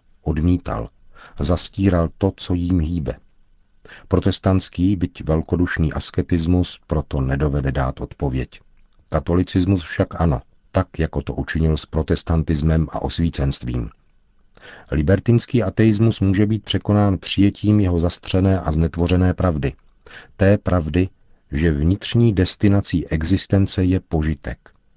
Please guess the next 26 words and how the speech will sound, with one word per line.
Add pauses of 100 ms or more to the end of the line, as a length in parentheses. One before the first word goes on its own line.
(320)
a
že
samotný
život
je
stvořen, (280)
aby
byl
uspokojen. (960)
Bez
tohoto
existenciálního
základu (380)
nikdo
neunese
životní
útrapy, (520)
pokud
k
tomu
není
přinucen. (920)
Samotný
život
je
požitkem